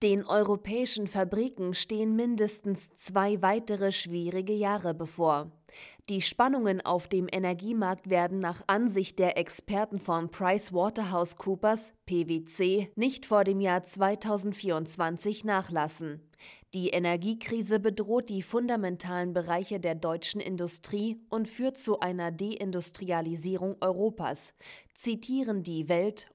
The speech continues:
oder auch die Tagesschau die Studie der weltweit renommierten Beratungs- und Wirtschaftsprüfungsfirma. Die extrem hohen Preise für Erdgas trafen und treffen die deutsche Industrie und damit die größte europäische Volkswirtschaft besonders hart.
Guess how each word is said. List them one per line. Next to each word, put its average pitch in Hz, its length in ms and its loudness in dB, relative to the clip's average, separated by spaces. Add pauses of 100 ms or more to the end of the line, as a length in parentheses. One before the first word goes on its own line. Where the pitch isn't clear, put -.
oder 233 400 2
auch 170 180 2
die 170 200 -8
Tagesschau 190 680 0
die 170 140 -2
Studie 190 540 -2
der 156 240 0
weltweit 175 520 0
renommierten 170 580 -2
Beratungs- 175 720 -2
und 208 260 -6
Wirtschaftsprüfungsfirma. 156 1500 -4 (300)
Die 240 220 0
extrem 233 720 0
hohen 208 280 4
Preise 190 500 2
für 180 200 0 (100)
Erdgas 190 640 0
trafen 190 520 -2
und 202 280 -2
treffen 220 340 -4
die 185 160 -6
deutsche 180 360 0
Industrie 190 720 -4
und 196 280 -2
damit 208 400 -4
die 165 100 -4
größte 202 520 0
europäische 170 680 -4
Volkswirtschaft 180 960 -4
besonders 202 640 2
hart. 147 380 -4